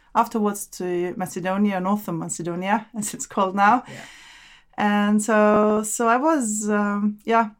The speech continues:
Speaker 1: I was an expat in other countries for many years of my life. But my life, I always had my apartment in Vienna,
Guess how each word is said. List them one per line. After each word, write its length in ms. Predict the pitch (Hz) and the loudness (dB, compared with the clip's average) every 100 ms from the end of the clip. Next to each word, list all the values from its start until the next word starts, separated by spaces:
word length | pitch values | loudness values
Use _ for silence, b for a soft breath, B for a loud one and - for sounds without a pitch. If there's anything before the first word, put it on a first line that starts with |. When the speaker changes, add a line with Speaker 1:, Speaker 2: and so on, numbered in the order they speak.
| - | -2
Speaker 1:
I 80 | |
was 160 | 226 254 | 2 4
an 80 | 240 | 4
expat 720 | 233 233 - - - - - _ 233 - | 2 0 -10 -10 -8 -12 -12 _ -20 -8
in 120 | 214 | -2
other 200 | 208 202 | 0 0
countries 840 | 202 202 185 - - - - - - - | -2 -4 -4 -6 -10 -8 -6 -8 -10 -20
for 300 | - 202 190 | -8 -4 -2
many 240 | 202 202 | 0 0
years 260 | 190 180 180 | 0 0 -2
of 120 | 202 | -6
my 160 | 180 | -6
life. 300 | 170 165 - - _ _ B B B B B B B | -4 -6 -8 -16 _ _ B B B B B B B
But 180 | 233 233 | -4 2
my 160 | 240 220 | 4 4
life, 340 | 214 226 262 | 4 2 2
I 80 | 226 | 4
always 220 | 254 294 | 4 2
had 220 | 233 226 | 0 0
my 120 | 214 | 2
apartment 520 | 196 196 202 202 208 190 | 0 2 0 2 -2 -2
in 80 | |
Vienna, 440 | 185 175 170 165 | -6 -6 -4 -6